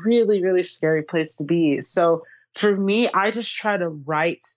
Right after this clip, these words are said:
for myself and others to write our s-, way back into this idea of, like, all it takes to make a difference in the world is by interacting with one person.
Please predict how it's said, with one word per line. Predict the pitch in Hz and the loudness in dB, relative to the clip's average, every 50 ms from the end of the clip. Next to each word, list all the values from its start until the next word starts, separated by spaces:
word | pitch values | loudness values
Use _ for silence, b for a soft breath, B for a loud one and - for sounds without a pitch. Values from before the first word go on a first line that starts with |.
| - _ _ _ _ _ _ _ _ | -18 _ _ _ _ _ _ _ _
for | 180 165 | -4 -2
myself | 156 143 151 147 - - 254 302 269 233 226 220 - - | -2 -2 -4 -4 0 0 2 2 4 2 2 0 0 -2
and | 196 180 175 175 | -4 -4 -2 -2
others | 180 190 196 175 190 180 170 151 - - | -4 -4 -2 -2 -2 -2 -2 -4 -6 -6
to | - 190 | -6 -4
write | 165 175 175 196 226 | 0 0 0 2 2
our | 247 240 226 214 | 0 0 0 -2
s-, | 202 - - - | -4 -6 -10 -10
way | 180 170 175 175 170 156 | -2 0 0 2 2 0
back | 127 120 - 156 147 160 165 - - _ - - b b b b b b b b _ | -2 0 0 2 2 2 -2 -4 -8 _ -20 -20 b b b b b b b b _
into | 180 170 160 - - 190 175 | -2 -2 -2 -2 -2 -2 0
this | 170 165 165 - - | 0 -2 -4 -2 0
idea | 175 165 160 156 147 - 165 180 190 185 165 | 0 2 2 0 -2 -2 0 2 2 2 2
of, | 151 156 160 139 | 0 -2 -4 -2
like, | 156 151 147 143 143 139 - - - _ _ _ _ _ _ _ _ | 0 0 0 0 0 -2 -6 -16 -20 _ _ _ _ _ _ _ _
all | 190 214 262 311 330 | 2 2 4 2 0
it | 320 226 - - | 0 -4 -6 -6
takes | - 190 180 196 233 - - - | -6 -4 -4 -4 -4 -6 -10 -8
to | - 202 | -8 -4
make | 185 190 190 180 | -4 -2 -2 -2
a | 180 180 | -4 -2
difference | - 160 160 - 196 185 175 196 | -2 -4 -2 -2 -4 -2 -2 -2
in | 196 196 | -2 -2
the | 202 190 | -2 0
world | 180 196 208 214 214 214 208 190 | 0 2 2 4 4 2 2 0
is | 180 160 - | -2 -4 0
by | - 160 160 151 139 - | 0 0 2 0 -2 -2
interacting | 190 185 180 175 160 151 156 156 - 185 170 | -4 -4 -4 -2 -2 -4 -4 -2 -4 -4 -4
with | 165 160 165 165 160 | -2 -4 -4 -2 0
one | 165 180 196 208 | 0 0 0 -2
person. | - - 165 151 151 - - 139 - 80 - | -2 -2 -2 -2 -2 -2 -4 -4 -4 -4 -8